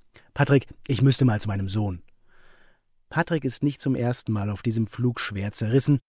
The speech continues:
und der Vater nutzt diesen Moment der Desorientierung und quetscht sich an ihm vorbei. Der Wolzinger sitzt bereits auf dem Schoß des Kapitäns und zeigt auf Bedienelemente.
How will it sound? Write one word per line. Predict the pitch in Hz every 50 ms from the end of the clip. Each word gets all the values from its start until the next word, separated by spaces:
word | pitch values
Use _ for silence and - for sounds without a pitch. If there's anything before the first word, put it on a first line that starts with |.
| _ _ _ _ -
und | 156 151
der | 156
Vater | 135 - - 156 165 - 160 143
nutzt | 135 143 160 - - - -
diesen | 123 123 120 123 120
Moment | 117 113 110 117 120 127 131 -
der | 123 110
Desorientierung | 113 139 143 131 - 123 113 107 117 120 117 113 - 135 135 123 139 143 - - - - _ _
und | - 190 185 -
quetscht | - - 107 92 - - - -
sich | 101 92 92 92
an | 90
ihm | 87 87 85
vorbei. | - 135 120 104 87 78 76 - _ _ _ _ _ _ _ _ _ -
Der | 143 139 135 120
Wolzinger | 131 175 196 - - 170 143 123 110 110
sitzt | 110 135 - - - -
bereits | - 104 104 113 127 131 -
auf | 139 120 -
dem | - 123 123
Schoß | - - - 143 151 151 -
des | - 135 - -
Kapitäns | - 147 - 156 147 - - 160 165 175 156 -
und | - - 175 175
zeigt | - - - 90 87 - -
auf | 85 85 -
Bedienelemente. | - 120 120 107 110 95 90 85 80 82 82 80 80 78 78 82 82